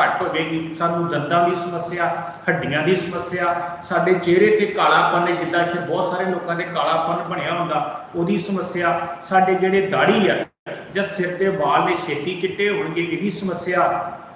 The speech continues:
ਸਾਨੂੰ ਹੋਰ ਵੀ ਕਈ ਤਰ੍ਹਾਂ ਦੇ ਰੋਗ ਜਿਹੜੇ ਲੱਗ ਜਾਣਗੇ। ਮੈਂ ਆਸ ਕਰਦਾ ਮੇਰੇ ਭੈਣ ਭਰਾ ਇਸ ਵਿਸ਼ੇ ਵੱਲ ਜ਼ਰੂਰ ਧਿਆਨ ਦੇਣ ਤਾਂ ਕਿ ਉਹਨਾਂ ਦੀ ਸਿਹਤ ਸੋਹਣੀ ਬਣੀ ਰਵੇ।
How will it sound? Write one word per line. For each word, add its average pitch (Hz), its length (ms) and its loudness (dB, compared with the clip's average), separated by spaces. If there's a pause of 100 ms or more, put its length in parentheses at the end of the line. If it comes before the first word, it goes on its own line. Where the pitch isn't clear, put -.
(560)
ਸਾਨੂੰ 208 320 2
ਹੋਰ 262 340 2
ਵੀ 269 200 2
ਕਈ 226 240 4
ਤਰ੍ਹਾਂ 208 300 0
ਦੇ 202 100 6
ਰੋਗ 147 300 0
ਜਿਹੜੇ 156 240 2
ਲੱਗ - 260 -2
ਜਾਣਗੇ। 117 380 -6 (300)
ਮੈਂ 202 140 2
ਆਸ 185 240 4
ਕਰਦਾ 165 260 0
ਮੇਰੇ 147 280 0
ਭੈਣ 127 320 -2
ਭਰਾ - 280 -12 (220)
ਇਸ 185 240 0
ਵਿਸ਼ੇ 196 220 0
ਵੱਲ 185 200 0
ਜ਼ਰੂਰ 147 380 -2
ਧਿਆਨ 151 300 0
ਦੇਣ 139 200 -2
ਤਾਂ 175 300 -4
ਕਿ 196 60 -2
ਉਹਨਾਂ 196 240 -2
ਦੀ 190 120 -2
ਸਿਹਤ - 240 -4 (140)
ਸੋਹਣੀ 202 200 -2
ਬਣੀ 185 300 -4
ਰਵੇ। 160 420 -4